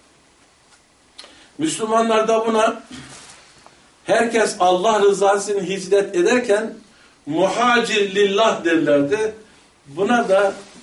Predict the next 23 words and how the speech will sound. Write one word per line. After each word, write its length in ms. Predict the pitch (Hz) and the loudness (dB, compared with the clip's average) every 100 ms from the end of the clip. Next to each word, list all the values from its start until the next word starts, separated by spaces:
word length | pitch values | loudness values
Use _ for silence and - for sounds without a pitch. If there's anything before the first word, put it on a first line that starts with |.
| - - | -18 -4
el 220 | 175 190 | -2 -2
muhacir 800 | 196 185 175 233 233 190 170 151 | 0 0 2 0 0 0 0 0
li 120 | 190 | -2
fülane 540 | - 180 180 180 196 | -4 -2 0 2 2
dediler. 420 | 160 123 113 113 120 135 151 - 143 | 2 -2 -4 -6 -8 -8 -10 -8 -10
<laughs> 420 | - - - - | -12 -20 -16 -6
Falan 320 | 160 190 196 | -2 0 0
kadının 320 | 151 135 127 | -2 -2 -2
muhaciri. 600 | 120 117 113 107 117 113 | -2 -2 -2 -4 -6 -10
<laughs> 80 | 139 - 139 - - - - - - - - - - _ - - - - - - - - - | -10 -12 -14 -14 -16 -18 -18 -18 -18 -20 -20 -20 -20 _ -20 -20 -20 -20 -20 -20 -20 -20 -6
Peygamberimiz 760 | 160 180 170 175 170 170 165 | -2 0 0 0 0 0 -4
de 160 | 156 147 | -4 -4
bunu 220 | 156 151 | -6 -6
duyunca 560 | 156 180 175 131 131 - 135 151 | -4 -4 -4 -4 -4 -6 -8 -4
öyle 140 | 156 139 | -4 -4
buyurdular. 480 | 120 107 101 101 95 - | -6 -6 -6 -8 -8 -8
İnnemel 480 | 143 143 127 113 104 | -6 -6 -6 -6 -8
amal 380 | 117 123 127 139 | -8 -8 -6 -6
binniyat. 800 | 131 117 117 113 104 110 139 143 - - - - - _ _ _ _ | -8 -10 -12 -10 -10 -6 -6 -6 -12 -16 -16 -16 -20 _ _ _ _
Ameller 500 | - 139 139 127 117 | -8 -4 -2 -2 -2
niyetlere 580 | 113 120 120 120 127 143 | -2 -4 -6 -6 -4 -4
gider. 340 | 147 135 139 135 135 - - _ _ - | -4 -2 0 0 -4 -20 -20 _ _ -4
Kim 200 | 170 | 0